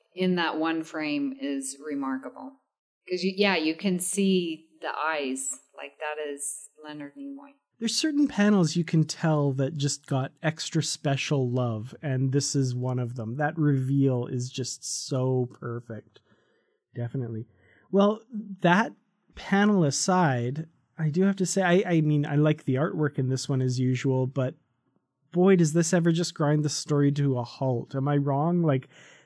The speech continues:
Speaker 2: this just, wow. Like, it,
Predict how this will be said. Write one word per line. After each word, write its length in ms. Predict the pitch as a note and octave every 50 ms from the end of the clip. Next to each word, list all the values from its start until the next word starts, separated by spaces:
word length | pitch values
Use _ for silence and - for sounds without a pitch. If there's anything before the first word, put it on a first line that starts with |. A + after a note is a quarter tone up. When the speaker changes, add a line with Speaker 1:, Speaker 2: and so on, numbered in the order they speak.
| _ _
Speaker 2:
this 240 | D#3 D#3+ D#3+ - -
just, 420 | - - D#3+ D3 C#3+ - - -
wow. 440 | E3 D3+ D3+ D3+ D3+ D3+ D3 C3+ B2 - - - _ _ _ _ _ _ - -
Like, 420 | D#3+ C#3+ C3 A#2+ A#2 - - - _
it, 200 | - D3+ D#3 -